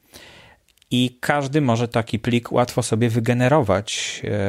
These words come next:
E, co to jest w ogóle ten R S S, tak? Bo może niektórzy,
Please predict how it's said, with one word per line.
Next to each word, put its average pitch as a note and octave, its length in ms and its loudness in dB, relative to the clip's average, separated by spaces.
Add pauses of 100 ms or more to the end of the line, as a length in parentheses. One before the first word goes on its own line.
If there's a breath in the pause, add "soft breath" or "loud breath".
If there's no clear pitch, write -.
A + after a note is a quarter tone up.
(160)
E, G#2 40 -2
co - 140 0
to - 120 -2
jest G3+ 160 2
w C3 60 -4
ogóle G#2+ 200 2
ten G#2+ 180 0
R A2+ 160 2
S A2 200 2
S, F#2 200 -2
tak? A2+ 260 0
Bo B2+ 100 -2
może G#2+ 220 2
niektórzy, A2+ 480 0